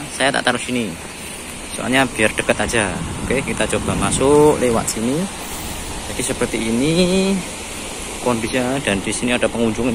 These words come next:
beberapa, sendalnya ditaruh di sini, Mas Bro. Itu ada kapal. Nah, itu pengunjungnya di sana itu. Pantai Nglarap ya. Pantai Nglarap, Tulungagung. Ini jalannya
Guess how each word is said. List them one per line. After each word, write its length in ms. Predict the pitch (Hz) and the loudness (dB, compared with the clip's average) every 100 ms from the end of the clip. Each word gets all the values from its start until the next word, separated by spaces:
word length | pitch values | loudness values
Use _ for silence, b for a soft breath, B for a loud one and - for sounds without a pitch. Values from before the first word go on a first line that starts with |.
| 123 | 0
beberapa, 480 | - 101 101 120 | 2 2 4 6
sendalnya 480 | 147 120 104 104 120 | 6 6 4 4 4
ditaruh 560 | 127 - - 127 120 113 | 2 -2 2 4 4 2
di 80 | 120 | -2
sini, 240 | - 123 | 0 2
Mas 160 | 120 113 | 2 0
Bro. 160 | - 113 147 - - - - - - - - - - | -2 -2 -2 -8 -10 -10 -8 -8 -8 -8 -8 -8 -6
Itu 80 | 123 | -4
ada 160 | 110 107 | -2 -2
kapal. 640 | 107 104 - 127 120 95 92 - - - - - - - - - - - 127 123 - | 0 -2 4 6 8 6 2 2 2 2 4 4 4 4 4 4 4 6 6 6 6
Nah, 160 | - - - | 6 6 4
itu 160 | 131 127 | 0 2
pengunjungnya 480 | 123 113 107 110 127 | 2 2 2 2 0
di 80 | - | 0
sana 320 | 110 104 95 | -2 -2 -2
itu. 160 | 92 - - 107 | -4 -8 -6 -2
Pantai 400 | 117 113 110 113 | 0 0 0 2
Nglarap 320 | 107 107 113 92 | 4 6 4 4
ya. 160 | 98 117 - - - - - - - - - | -4 -4 -8 -10 -8 -8 -6 -4 -4 -4 -2
Pantai 320 | 113 110 117 | -2 0 -2
Nglarap, 400 | 117 117 123 185 - - - - - - - - - - - - - | 2 4 6 4 2 -6 -4 -4 -4 -6 -4 -6 -4 -6 -6 -4 0
Tulungagung. 640 | 139 139 135 123 120 131 | 2 4 6 4 4 2
Ini 400 | 101 92 - 113 | 0 -2 -6 -4
jalannya 500 | - 107 101 101 117 | -2 -2 0 -2 -2